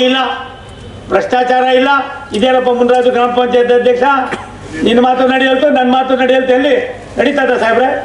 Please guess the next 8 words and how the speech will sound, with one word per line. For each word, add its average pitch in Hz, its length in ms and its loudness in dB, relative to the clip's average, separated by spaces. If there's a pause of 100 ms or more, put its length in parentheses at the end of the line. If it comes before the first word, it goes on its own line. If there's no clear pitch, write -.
(380)
ಯಾರ 220 160 2 (100)
ಮಾತು 226 160 0 (120)
ನಡೆಯೋದಿಲ್ಲ. 220 420 0 (760)
ಬಡವರಿಗೆ, 240 500 2 (100)
ಬಡವರಿಗೆ 240 440 0
ತಲುಪತಕ್ಕಂಥ 214 520 -2
ಹಣವನ್ನ 254 340 0 (600)
ರಾಷ್ಟ್ರದ 254 400 0